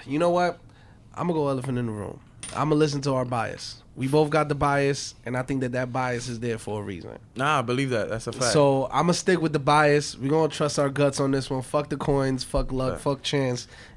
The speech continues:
Speaker 1: And we gon' not, not the rapper, but fuck Lady Luck, and not the rapper either. And we're gonna go with elephant in the room.
Speaker 2: Shout outs to Kevin though. That
Speaker 1: Yeah.
Speaker 2: was, that was a good fight, bro.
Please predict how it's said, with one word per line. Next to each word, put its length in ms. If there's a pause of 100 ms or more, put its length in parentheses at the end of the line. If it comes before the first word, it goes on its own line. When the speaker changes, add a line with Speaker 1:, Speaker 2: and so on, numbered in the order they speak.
Speaker 1:
And 120
we 100
gon' 220
not, 340
not 160
the 80
rapper, 480 (320)
but 120
fuck 260
Lady 340
Luck, 340 (320)
and 300
not 220
the 80
rapper 340
either. 320 (240)
And 180
we're 120
gonna 140
go 160
with 140
elephant 360
in 100
the 60
room. 380 (360)
Speaker 2:
Shout 300
outs 180
to 80
Kevin 380
though. 240 (580)
That 160
Speaker 1:
Yeah. 300
Speaker 2:
was, 80 (260)
that 120
was 100
a 40
good 160
fight, 280
bro. 200